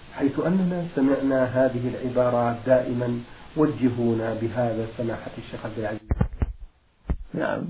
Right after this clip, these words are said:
Speaker 2: جاء في تعاليم الله: "إذا أحب ابتلاه". والنبي صلى الله عليه وسلم يقول: "أشد، أشد الناس بلاء الأنبياء، ثم الصالحون، ثم الأمثل فالأمثل"، وهم أحباب الله. ف-، فالابتلاء يبتلى به الأحباب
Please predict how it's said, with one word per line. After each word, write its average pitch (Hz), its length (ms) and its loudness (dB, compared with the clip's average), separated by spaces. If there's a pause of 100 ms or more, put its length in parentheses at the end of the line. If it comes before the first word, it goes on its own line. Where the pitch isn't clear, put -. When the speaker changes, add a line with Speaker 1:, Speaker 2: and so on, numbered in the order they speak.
Speaker 2:
جاء - 220 2
في - 500 -8 (200)
تعاليم 110 380 -4
الله: 123 300 0
"إذا - 140 -2
أحب 156 260 -2
ابتلاه". 165 440 0 (2250)
والنبي 117 260 -4
صلى 110 80 -8
الله - 0 -
عليه 123 100 -6
وسلم - 40 -10
يقول: - 200 -2
"أشد، 127 360 -4
أشد 135 340 4
الناس 131 240 4
بلاء 123 360 4
الأنبياء، 139 560 2 (140)
ثم 131 160 0
الصالحون، 139 600 -4
ثم 190 180 -2
الأمثل 185 360 -2
فالأمثل"، 165 380 -6 (480)
وهم 170 180 2
أحباب 202 280 6
الله. 156 240 0 (1700)
ف-، - 640 -16
فالابتلاء 123 920 0
يبتلى 170 360 4
به 123 140 0
الأحباب 117 460 -2